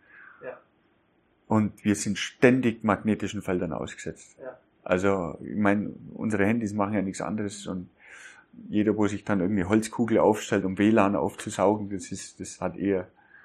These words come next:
Speaker 2: das hat eher einen witzigen Charakter, meiner Meinung nach. Ähm,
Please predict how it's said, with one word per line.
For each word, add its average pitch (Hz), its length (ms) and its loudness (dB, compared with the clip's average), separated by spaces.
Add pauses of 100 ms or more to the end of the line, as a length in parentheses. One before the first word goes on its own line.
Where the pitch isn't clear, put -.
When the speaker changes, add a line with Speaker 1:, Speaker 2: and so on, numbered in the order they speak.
(920)
Speaker 2:
das - 200 -20
hat - 120 -12
eher 95 160 0
einen 98 100 -4
witzigen 120 340 -2
Charakter, 101 500 2
meiner 104 280 -2
Meinung 110 320 -2
nach. 104 240 -6 (680)
Ähm, 98 340 4